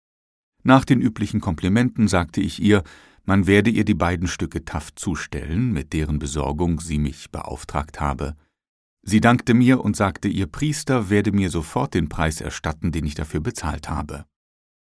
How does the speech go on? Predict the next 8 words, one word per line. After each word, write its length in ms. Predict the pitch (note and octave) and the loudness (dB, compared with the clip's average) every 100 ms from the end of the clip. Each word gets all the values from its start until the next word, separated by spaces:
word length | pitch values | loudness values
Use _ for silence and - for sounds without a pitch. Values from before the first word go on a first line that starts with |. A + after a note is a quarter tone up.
| _ _ _ | _ _ _
Hierauf 460 | - A2 F#2+ G2+ - _ _ _ | 2 4 6 4 2 _ _ _
führte 340 | - G#2 F#2 | -2 0 0
der 160 | F2 F2 | -2 -2
Graf 320 | F2 D2+ D2+ | 0 -2 0
mich 220 | E2 - | -2 -2
auf 180 | D2+ - | -6 -2
mein 200 | E2 F#2+ | -4 -2
Zimmer, 420 | - F#2+ D2+ - | -2 0 0 -4